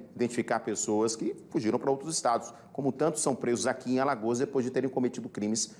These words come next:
fora. E nesse caso foi o contrário, né? Ele cometeu esse crime aqui, fugiu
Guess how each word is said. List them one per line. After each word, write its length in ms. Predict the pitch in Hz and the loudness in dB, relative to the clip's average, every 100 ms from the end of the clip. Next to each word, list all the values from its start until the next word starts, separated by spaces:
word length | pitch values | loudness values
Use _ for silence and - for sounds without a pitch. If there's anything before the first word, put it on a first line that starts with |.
| - | -20
fora. 420 | - 131 98 78 - - - | -2 2 2 2 -4 -14 -2
E 40 | |
nesse 180 | 110 - | 0 2
caso 220 | 120 113 | 0 2
foi 80 | 139 | 0
o 40 | 135 | -2
contrário, 440 | 156 113 90 80 | -2 0 0 0
né? 120 | 98 | 0
Ele 100 | 113 | 0
cometeu 400 | 120 120 110 104 | 2 2 2 2
esse 160 | 101 - | 2 0
crime 360 | 151 147 135 | 2 4 4
aqui, 420 | 127 110 143 - - - - - - | 4 2 -2 -2 -12 -20 -20 -20 -20
fugiu 680 | - 175 123 139 151 147 | 0 2 4 4 2 0